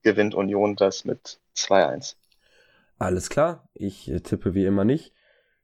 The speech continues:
Speaker 2: Bedanke mich aber recht herzlich bei dir, dass du dabei warst. Äh, ich, ja, das war das letzte Fangespräch der Saison, ist mir gerade aufgefallen. Die Saison ist ja dann vorbei.
Speaker 1: Danke dir für die Einladung.
Speaker 2: Sehr gerne.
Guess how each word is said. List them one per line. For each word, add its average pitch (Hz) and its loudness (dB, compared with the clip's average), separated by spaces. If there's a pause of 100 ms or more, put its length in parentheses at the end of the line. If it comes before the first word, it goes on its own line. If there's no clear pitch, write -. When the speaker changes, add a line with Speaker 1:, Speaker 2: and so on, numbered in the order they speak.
(180)
Speaker 2:
Bedanke 123 2
mich 143 2
aber 131 4
recht 123 2
herzlich 131 2
bei 120 4
dir, 131 0
dass 123 0
du 123 -2
dabei 113 2
warst. 131 -2
Äh, 104 0 (120)
ich, - -6 (920)
ja, - -2
das - -2
war 90 4
das 90 0
letzte 107 0
Fangespräch 127 -2
der 98 -2
Saison, 107 -2 (180)
ist - -16
mir - -4
gerade 113 -2
aufgefallen. 110 -4 (280)
Die - -2
Saison 101 -2
ist 98 -4
ja 98 -2
dann 95 -2
vorbei. 98 0
Speaker 1:
Danke 110 6
dir 113 6
für - -6
die 113 10
Einladung. 107 8 (400)
Speaker 2:
Sehr 90 -4
gerne. 95 0